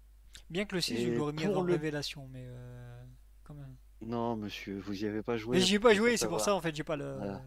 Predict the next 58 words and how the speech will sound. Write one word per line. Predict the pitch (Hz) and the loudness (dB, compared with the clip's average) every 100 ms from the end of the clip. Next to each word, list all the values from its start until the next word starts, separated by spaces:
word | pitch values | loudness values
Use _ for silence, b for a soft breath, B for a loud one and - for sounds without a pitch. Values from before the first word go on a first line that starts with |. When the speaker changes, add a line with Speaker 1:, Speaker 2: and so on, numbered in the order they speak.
| - | -6
Speaker 2:
Non, | 120 127 | -2 0
non, | 120 120 | 0 -2
non, | 117 104 | -2 -4
non, | 117 143 | -2 -2
je | 143 | 0
veux | 165 | 0
bien | 156 175 | 2 0
accorder. | 165 160 151 | 0 -2 -4
Putain, | - - 151 139 | -8 -4 0 2
mais | 135 | 2
déjà, | 135 127 151 | 0 2 0
le | 127 | 0
sept, | - 147 - | 0 0 0
il | 107 | -4
devrait | 110 107 110 | -2 0 0
quand | 117 | 0
même | 110 | 0
être | 110 - | -4 -6
les, | 110 104 101 - - - - | -6 -8 -8 -16 -20 -12 -2
ouais, | 110 117 | 0 2
c'est | 107 | 0
compliqué, | - 120 131 120 131 | -4 -6 -6 -4 -4
c'est | - | -6
compliqué | 117 127 151 | -10 -6 -6
parce | - - | -6 -8
qu'on | |
le | 107 | -12
considère | - - 104 - | -12 -8 -6 -4
pas | 120 | -6
comme | 117 104 | -6 -6
un | 101 | -8
pur | - 123 | -8 -6
Resident | 104 104 104 | -4 -4 -4
Evil, | 107 104 117 | -4 -2 0
euh, | 107 | 0
juste | 95 123 - | -2 -6 -4
parce | 110 - | -4 -4
qu'on | 110 | -6
nous | 110 104 | -4 -6
a | |
acheté | - 104 | -4 -2
deux | 101 107 | -2 -2
miettes. | 110 113 - b - - - - - - | 0 0 -2 b -20 -20 -20 -20 -12 -6
Et | |
je | 95 | -4
suis, | - 110 | -4 -4
je | 98 | -4
suis | 120 | -6
totalement | - 117 113 113 | -4 -2 -2 0
d'accord | 110 107 107 | 0 0 -2
avec | 101 | -2
ça | 123 | -4
et | |
ça | - 101 | -4 -6
m'a | 98 | -4
tellement | 120 113 110 | -4 -2 -2
dégoûté, | 104 104 - 110 | -4 -6 -4 -4
moi. | 104 | -4